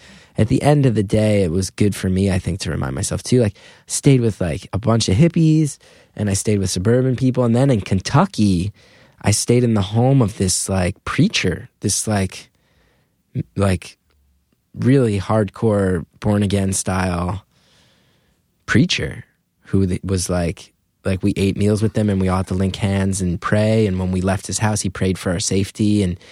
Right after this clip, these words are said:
there was a bookshelf where every sh-, book on the shelf was a different edition of the Bible. And it's, you know, like, growing up in New Jersey and living in Brooklyn now, it's like, it's very, very easy for me to be a Northeastern liberal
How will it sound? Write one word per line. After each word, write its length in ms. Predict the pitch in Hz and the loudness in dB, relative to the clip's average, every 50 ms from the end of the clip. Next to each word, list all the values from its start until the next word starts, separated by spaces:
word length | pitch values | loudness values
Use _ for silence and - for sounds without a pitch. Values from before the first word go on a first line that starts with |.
| - - - _ _ | -20 -20 -20 _ _
there 100 | - 98 | -2 0
was 80 | 101 95 | 0 0
a 60 | 92 | 2
bookshelf 500 | 82 98 98 - - - 110 104 98 - | 2 0 0 0 0 0 0 0 0 -2
where 120 | - 87 - - | -2 -4 -4 -2
every 320 | 92 98 92 90 95 95 92 | -2 -2 -2 0 0 -2 -2
sh-, 80 | - | -2
book 280 | - - - 95 87 - | -4 -4 -4 -2 0 0
on 120 | 104 98 | 0 0
the 60 | 95 | 0
shelf 340 | 90 - 95 90 101 107 - | 0 0 0 0 0 0 -2
was 100 | 101 87 | -2 -2
a 80 | 87 82 | -2 0
different 460 | - 117 101 - - 117 107 104 - - | 0 0 0 0 0 0 0 0 -2 -4
edition 440 | 95 - - - - - 117 104 101 | -4 -2 -2 -2 0 0 0 0 0
of 120 | 95 - | -2 -2
the 80 | - - | -6 -6
Bible. 640 | - - 87 95 104 113 113 123 120 120 117 113 - - - - - - _ _ _ _ | -2 0 0 2 2 2 2 2 2 2 2 0 -2 -6 -16 -20 -20 -20 _ _ _ _
And 80 | - 104 | -8 -8
it's, 140 | - - | -4 0
you 60 | 160 156 | 0 0
know, 120 | 120 98 | 2 2
like, 160 | 95 98 95 - _ _ - - | 0 -2 -2 -4 _ _ -18 -2
growing 320 | - 127 117 120 123 123 | 0 2 2 2 2 0
up 140 | 117 104 - | 0 0 0
in 80 | 110 104 | 0 0
New 100 | 101 98 | 0 0
Jersey 420 | 92 101 101 110 123 123 117 113 | 0 2 2 2 2 2 2 2
and 140 | 104 98 95 | 0 2 0
living 220 | 101 101 107 101 | 0 0 2 0
in 140 | 95 92 90 | 2 0 0
Brooklyn 480 | 87 - 95 107 110 - - 113 104 98 | -2 0 0 0 0 0 0 0 0 0
now, 240 | 92 90 87 85 85 | 0 0 0 -2 -2
it's 200 | 87 - - 85 | -2 -4 -4 -2
like, 260 | 82 85 85 - - _ _ _ _ _ _ _ _ _ _ _ _ _ _ _ _ _ _ - | -2 -2 -4 -6 -12 _ _ _ _ _ _ _ _ _ _ _ _ _ _ _ _ _ _ -6
it's 160 | 95 - - | -4 -2 0
very, 460 | 101 95 107 117 113 120 123 123 123 | 0 2 2 2 2 4 2 2 0
very 280 | 110 107 107 107 101 98 | 0 0 0 0 0 0
easy 400 | 95 82 - 104 101 98 101 101 | 0 0 0 -2 0 0 0 -2
for 340 | 92 - - - - 98 98 | -2 -4 -8 -8 -4 -2 0
me 260 | 95 95 95 95 92 92 | 0 2 2 2 0 -2
to 920 | - - - 92 92 90 87 87 87 87 85 85 82 78 78 80 76 - - - - 78 101 | -2 -2 -2 0 0 2 2 2 2 2 0 0 0 0 -2 -2 -4 -6 -8 -12 -12 -6 0
be 220 | - 104 101 104 | 2 2 4 4
a 40 | 95 | 2
Northeastern 840 | 95 95 92 90 - - 107 95 - - - 104 101 101 98 98 - | 2 2 0 0 0 0 0 0 0 0 -2 0 0 0 0 0 0
liberal 800 | - 92 95 98 92 98 95 95 95 92 92 92 90 92 92 | 0 2 2 2 2 2 2 2 2 2 2 2 2 0 -2